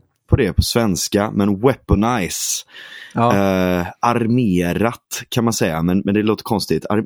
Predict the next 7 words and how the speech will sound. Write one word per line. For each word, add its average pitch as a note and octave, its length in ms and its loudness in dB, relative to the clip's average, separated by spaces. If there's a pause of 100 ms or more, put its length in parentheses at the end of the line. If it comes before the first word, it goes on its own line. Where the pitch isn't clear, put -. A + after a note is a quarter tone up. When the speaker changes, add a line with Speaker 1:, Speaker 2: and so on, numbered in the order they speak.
Speaker 1:
armerad, G#2 800 0 (280)
eh, F2 320 0
definition. F#2 680 -2 (580)
Speaker 2:
Mm. B2 140 2
Speaker 1:
Ehm, F2+ 840 0 (840)
men, G#2 340 2
ehm, G2 520 0